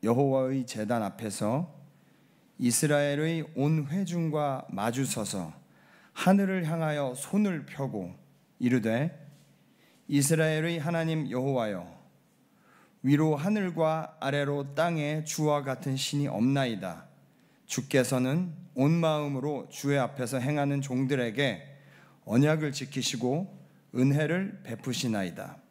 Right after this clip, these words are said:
주께서 주의 종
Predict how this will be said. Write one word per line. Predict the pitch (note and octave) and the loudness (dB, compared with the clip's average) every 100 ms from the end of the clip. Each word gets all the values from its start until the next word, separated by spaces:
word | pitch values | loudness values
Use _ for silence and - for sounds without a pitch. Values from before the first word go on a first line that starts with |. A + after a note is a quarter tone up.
| _ _ _ _ _ _ _ _ _ _ _ - - - | _ _ _ _ _ _ _ _ _ _ _ -20 -20 -18
주께서 | - C#3 C3+ E3+ D#3+ | -6 -4 2 2 2
주의 | D#3 D3+ D3+ | 0 0 0
종 | D#3 D3 G#2 | 0 -2 -4